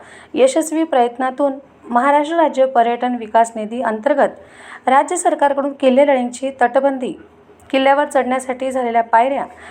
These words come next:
व पर्यटकांसाठी वेगवेगळ्या सुविधा याबाबत सविस्तर माहिती उपस्थितांना दिली. तर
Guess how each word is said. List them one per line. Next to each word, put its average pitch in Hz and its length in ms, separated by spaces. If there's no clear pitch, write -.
व 277 120
पर्यटकांसाठी 285 960
वेगवेगळ्या 262 640
सुविधा 233 520
याबाबत 277 580
सविस्तर 254 480
माहिती 254 360
उपस्थितांना 247 720
दिली. 208 340
तर 302 160